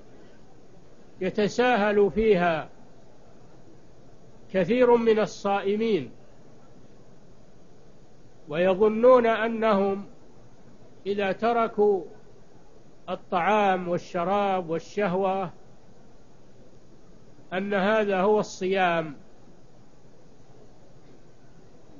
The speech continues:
وينسون أن هناك أشياء تخل بالصيام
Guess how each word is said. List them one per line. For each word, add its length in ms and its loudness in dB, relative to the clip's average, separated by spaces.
وينسون 760 4
أن 840 0
هناك 480 4
أشياء 720 0
تخل 480 6
بالصيام 800 4